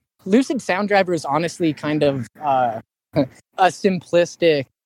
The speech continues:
name choice. Um, so, I mean, obviously, it, it kinda derives from L S D, but I was really into, like, psychedelics at the time. And not so much, like, psychs for being high. Like, I used to be into that maybe when I was in junior high, but, like,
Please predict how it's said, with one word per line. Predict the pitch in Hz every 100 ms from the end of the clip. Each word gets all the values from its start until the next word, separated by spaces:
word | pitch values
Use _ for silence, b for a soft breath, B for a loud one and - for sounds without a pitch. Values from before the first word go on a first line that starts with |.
| _ _
name | - 135 123 156
choice. | - 175 196 214 - - _
Um, | 170 160 147 127 117 113 _ _
so, | - 196 170 147
I | 143
mean, | 147
obviously, | 135 131 127 131 127
it, | -
it | 127
kinda | - 123
derives | 120 127 120 120
from | 135
L | 135
S | 123 -
D, | 131 117 123 -
but | 139 131 - -
I | 160
was | 165
really | 226 233
into, | 226
like, | 190 156
psychedelics | - 160 156 123 120 117 -
at |
the | -
time. | 120 127 113 - _ _
And | 131 127 123 _ _ -
not | 302 220
so | 254
much, | 220 208
like, | 202 170 123 - - _
psychs | - 120 131
for | -
being | 139 123
high. | 113 113 113 127 139
Like, | 123
I | 165
used | 190 190 -
to | 165 151 - -
be | 147
into | 135
that | 135 139
maybe | 139 135
when | 135 131
I |
was | 135
in | 147
junior | 131 139 127
high, | 123 127 120
but, | 120
like, | 131 123